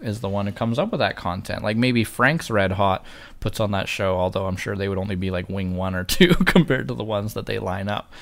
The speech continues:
Um, but I think this is achievable for even small business. Like, you could put on a little, you know,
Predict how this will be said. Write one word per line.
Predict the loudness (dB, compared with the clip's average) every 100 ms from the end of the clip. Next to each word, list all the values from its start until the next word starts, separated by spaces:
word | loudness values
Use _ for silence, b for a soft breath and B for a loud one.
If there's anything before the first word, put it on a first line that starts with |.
| B B B -2
Um, | 2 2 0 2
but | 4
I |
think | 6 4 4
this | 2
is | 2
achievable | 0 2 2 2 2 2 2
for | 2 0 2
even | 2 2 2 0
small | 0 4 4
business. | 4 0 0 -4 -4
Like, | -4 -4
you | -4
could | -4 -4
put | 2 2 2 -4 B B B
on | 2 4 6 4
a |
little, | 4 4 6 4 -2 b b b b _ -16 -6
you | 0
know, | 0 0